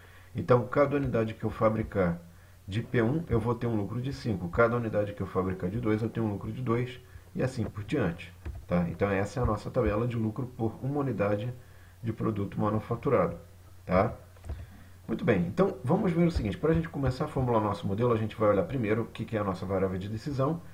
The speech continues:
é um X de I, com I, índice I variando de um até seis.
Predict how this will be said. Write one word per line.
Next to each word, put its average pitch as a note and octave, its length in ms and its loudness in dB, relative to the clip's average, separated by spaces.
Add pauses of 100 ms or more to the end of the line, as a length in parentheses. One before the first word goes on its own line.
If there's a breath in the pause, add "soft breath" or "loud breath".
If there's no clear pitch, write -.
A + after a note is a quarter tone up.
(180 loud breath)
é G#2 100 -2
um G#2 120 4
X G2+ 340 -2
de C3 120 0
I, D#3 220 2 (120)
com A2 280 0
I, G2+ 300 0
índice A2+ 580 -2
I G2+ 40 -4
variando F#2+ 400 0
de F#2 100 -6
um G2+ 80 0
até C#3+ 220 0
seis. - 460 0